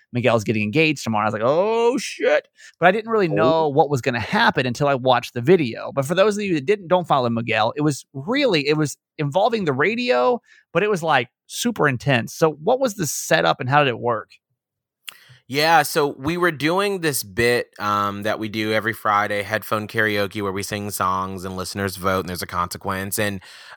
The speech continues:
Speaker 2: um, we were, uh-oh, sorry, my microphone went crazy. Hold on.
Speaker 1: <clears throat> We're in our
Speaker 2: Hold on.
Speaker 1: home studios,
Speaker 2: I know,
Speaker 1: which
Speaker 2: right?
Speaker 1: sound
Speaker 2: Okay, here we go.
Speaker 1: fancy, but okay, and we're back.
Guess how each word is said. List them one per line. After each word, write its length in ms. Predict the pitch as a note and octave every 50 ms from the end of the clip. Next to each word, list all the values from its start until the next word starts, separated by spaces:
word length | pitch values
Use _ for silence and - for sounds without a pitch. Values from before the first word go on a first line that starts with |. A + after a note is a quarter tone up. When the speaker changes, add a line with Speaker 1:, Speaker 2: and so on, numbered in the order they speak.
| -
Speaker 2:
um, 280 | - A#2 A#2 A2+ A2 A2+
we 160 | C#3 E3+ F#3+
were, 360 | F3+ E3+ D#3+ D3+ C#3+ C3+ - _ _ _ _ _ _ - - - - _ _ _ _ _ _ _ -
uh-oh, 280 | A2 G2 - F2 F#2
sorry, 260 | - - E2+ E2 E2 E2
my 140 | E2 E2 F#2 _ - - -
microphone 560 | F#2+ F2+ E2+ - - - - F2 D2 F2 F2+ _ _ _ _ _ _
went 120 | - - -
crazy. 240 | - F2+ F2 F2+ - -
Hold 160 | - - -
on. 760 | - - - - - - - - G#3 G3 G#3+ G3+ - G3 - _
Speaker 1:
<clears throat> 480 | - - A3 G3 F3+ D#3 C#3+ C3 - -
We're 100 | D4+ F4+
in 40 | E4
our 80 | D3 A2+
Speaker 2:
Hold 100 | - -
on. 60 | C3
Speaker 1:
home 160 | C3+ C#3+ D#3 D3+
studios, 800 | - - E3+ E3 D#3+ E3+ F3 D#3+ D3 D3+ E3+ E3 - - - _ _ _ - _ -
Speaker 2:
I 80 | G2 G2+
know, 180 | F#2+ F#2+ F#2
Speaker 1:
which 100 | - -
Speaker 2:
right? 120 | G#2 A#2 C#3
Speaker 1:
sound 180 | C#3+ C#3+ C3+
Speaker 2:
Okay, 120 | C3+ B2+ -
here 120 | G3+ B2+
we 60 | C#3+
go. 80 | C#3+ -
Speaker 1:
fancy, 180 | - D3 D3 C#3+ B2+ B2
but 140 | B2+ B2 B2+ - D3
okay, 220 | D3+ - C#3+ G2+ - - -
and 100 | A#2+ A#2+
we're 60 | B3
back. 260 | A3 - - - G3+